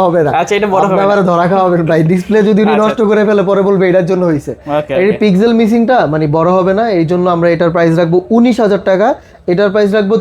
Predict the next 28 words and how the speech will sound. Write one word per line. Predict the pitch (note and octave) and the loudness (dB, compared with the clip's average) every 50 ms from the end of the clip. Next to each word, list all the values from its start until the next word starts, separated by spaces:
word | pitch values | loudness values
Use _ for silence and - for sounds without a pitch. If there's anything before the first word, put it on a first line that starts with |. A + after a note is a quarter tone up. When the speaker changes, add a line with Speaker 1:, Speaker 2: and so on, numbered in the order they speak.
| - - | -2 -2
Speaker 1:
চব্বিশ | A3+ A3+ G3 G3 A#3+ A#3 A#3 | 0 0 2 2 2 2 2
হাজার | G#3+ G#3+ G3 G3 | 2 0 0 0
পাঁচশো | F#3 E3+ - - E3+ D3 | -2 -4 -2 -2 -2 -2
টাকা। | C#3+ A#2 A2+ G#2 - - - D3+ C#3+ | -2 -4 -6 -10 -14 -12 -10 -8 -8
Speaker 2:
আচ্ছা, | C3+ - D3 C#3+ | -8 -8 -8 -8
দেখতে | D3+ - G3 | -4 -2 0
পাচ্ছেন, | G3 F#3 E3+ | 0 2 2
Speaker 1:
চব্বিশ | E3+ F3+ F3 | 2 2 2
হাজার। | F#3+ | 2
Speaker 2:
শুধুমাত্র | - C4 C4+ B3+ B3 - C4 | 2 2 0 0 0 0 0
এই | - - - | 0 -2 -2
সামান্য | F#3+ F#3+ A3 A#3+ B3 B3+ C4+ C#4 C4 G#3 F#3 | -2 0 0 0 0 0 2 2 2 0 0
মাইনর | F3+ G3 A3 A#3 A#3+ A#3 A3+ | 0 0 0 0 0 0 0
একটা | A#3 B3 G3+ G#3 | -2 -2 -2 -2
প্রবলেমের | A3 G3 A3 A3+ A#3 A#3+ A3+ | -2 0 0 -2 -2 -2 -2
জন্য | C4+ C#4 C#4 A#3+ G3 | 0 0 0 0 0
এতটা | F#3 G3+ G3 G3 F#3 | 0 0 0 0 0
ডিসকাউন্টে | G3 - - G3 F#3+ F3 E3+ | -4 -4 -2 -2 -2 0 -2
পেয়ে | E3 D3 | -2 -2
যাচ্ছেন। | C#3 C#3 F#3+ E3 E3+ | 0 0 2 2 2
Speaker 1:
জি | G3 F#3 D#3+ | 2 2 2
ভাইয়া। | E3 C#3+ A#2 - - - - - - - C#3+ | 0 -2 -4 -8 -12 -18 -20 -14 -6 -4 -2
আচ্ছা, | D#3 D3+ E3 D3 F3 | 0 0 0 0 0
তারপরে | F3+ F3+ E3+ G3+ G3+ G#3 F#3+ G3+ | 0 0 0 2 0 2 0 0
পাচ্ছেন | G3 F#3+ F#3+ - G#3+ G#3 G3 F3+ | -2 -4 -2 -2 0 0 2 0
Reno | F#3 F3+ F#3 G3+ G3+ F#3+ F3+ | 0 0 0 0 0 0 2
ইলেভেন। | F3+ F#3 F3+ F#3 E3+ F3 G#3 A#3 A3+ - - - - - - - - _ - - - - _ - - D#3 | 0 0 0 0 0 -2 -2 -6 -8 -14 -20 -20 -20 -20 -20 -20 -20 _ -20 -20 -20 -20 _ -12 -6 -4
হ্যাঁ, | D3 C#3+ | -2 0